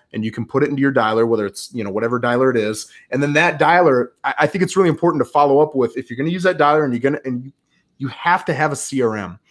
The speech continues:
I can't stress how important it is to have a good, strong, efficient C R M. It changes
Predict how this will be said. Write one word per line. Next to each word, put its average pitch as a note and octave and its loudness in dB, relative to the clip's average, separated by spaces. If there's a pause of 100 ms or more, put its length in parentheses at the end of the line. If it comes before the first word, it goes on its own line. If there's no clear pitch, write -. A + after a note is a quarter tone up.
(240)
I C3+ -4
can't - -6
stress - -2
how C3 -4
important B2 -4
it G#2 -4
is G2+ -6 (280)
to B2 -12
have B2+ -4
a B2 0
good, C3 0
strong, B2+ -2
efficient B2 -8
C - -4
R A2 -2
M. G2+ -8
It C3 -10
changes E3 -6